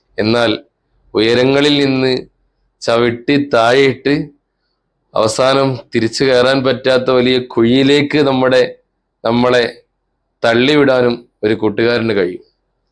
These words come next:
നമ്മളെ നന്നാക്കാനും കഴിയും, നമ്മളെ മോശമാക്കാനും കഴിയും. നമ്മളിൽ സന്തോഷമുണ്ടാക്കാനും കഴിയും,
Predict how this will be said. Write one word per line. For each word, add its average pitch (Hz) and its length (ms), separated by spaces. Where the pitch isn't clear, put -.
നമ്മളെ 135 580
നന്നാക്കാനും 147 1000
കഴിയും, 131 460
നമ്മളെ 117 260
മോശമാക്കാനും 110 840
കഴിയും. 92 280
നമ്മളിൽ 127 640
സന്തോഷമുണ്ടാക്കാനും 135 1200
കഴിയും, 113 400